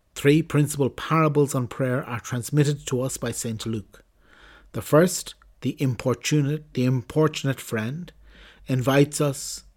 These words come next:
to urgent prayer. "Knock and it will be opened to you." To the one who prays like this, the Heavenly Father will give whatever he needs,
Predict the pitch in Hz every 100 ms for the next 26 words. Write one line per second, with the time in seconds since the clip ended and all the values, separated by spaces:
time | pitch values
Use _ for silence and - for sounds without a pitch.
0 | _ _ _ - - - 156 147 143 120
1 | - 78 71 - _ _ 127 139 165 -
2 | - 131 123 123 120 - 135 123 107 -
3 | 95 - - _ _ _ - _ _ _
4 | - - 123 120 127 147 139 131 120 147
5 | 160 151 127 - 135 151 - - _ _
6 | - _ - 117 147 151 160 139 143 139
7 | 139 117 110 147 151 147 131 117 139 127
8 | 113 110 98 87 - -